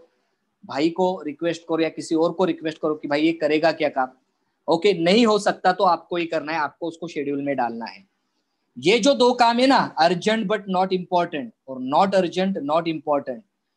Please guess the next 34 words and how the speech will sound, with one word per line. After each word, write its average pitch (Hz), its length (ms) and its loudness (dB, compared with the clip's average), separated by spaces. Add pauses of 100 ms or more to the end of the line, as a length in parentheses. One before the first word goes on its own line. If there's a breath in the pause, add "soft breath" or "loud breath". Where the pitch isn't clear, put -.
इसको 175 300 -2
सीधा 196 420 0
ना 175 360 -2
बोलना 160 420 -6
है। 127 220 -12 (880)
ना 180 220 2
बोलना 226 280 -2
है 233 80 -4
यानी 233 140 -6
ऐसा 214 260 -4
नहीं 240 160 -6
बोल 240 180 -6
रहा 240 80 -4
हूँ 233 80 -4
कि 220 140 -10
आप 220 300 -4
करो 202 300 -2
ही 254 180 -2
मत, 262 280 -2 (760)
लेकिन 214 180 -12
उसको 240 260 -2
ना, 247 300 -2
ना 175 300 2
बोलना 180 360 -2
है, 170 180 -6 (120)
पॉजिटिवली 190 580 -6
ना 180 160 0
बोलना 151 340 -8
है, 170 300 -10
ऐसे 151 280 -8
ना, 180 320 -4
ना 160 180 0
बोलना 160 320 -4
है 165 240 -6